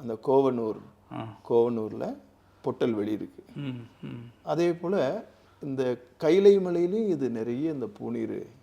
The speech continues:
Speaker 2: ம்.
Speaker 1: மூணு பொருள் அங்க கிடைக்கும்.
Speaker 2: ம்.
Speaker 1: குலசேகரப்பட்டினம் தென் கைலாயம் என்று சொல்லக்கூடிய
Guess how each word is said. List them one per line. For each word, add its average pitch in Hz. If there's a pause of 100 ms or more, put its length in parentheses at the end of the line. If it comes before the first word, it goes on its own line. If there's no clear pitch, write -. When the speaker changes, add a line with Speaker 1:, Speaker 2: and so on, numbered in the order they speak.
(160)
Speaker 2:
ம். 135 (140)
Speaker 1:
மூணு 139
பொருள் 139
அங்க 135
கிடைக்கும். 107 (160)
Speaker 2:
ம். 120 (300)
Speaker 1:
குலசேகரப்பட்டினம் 180
தென் 214
கைலாயம் 160
என்று 135
சொல்லக்கூடிய 117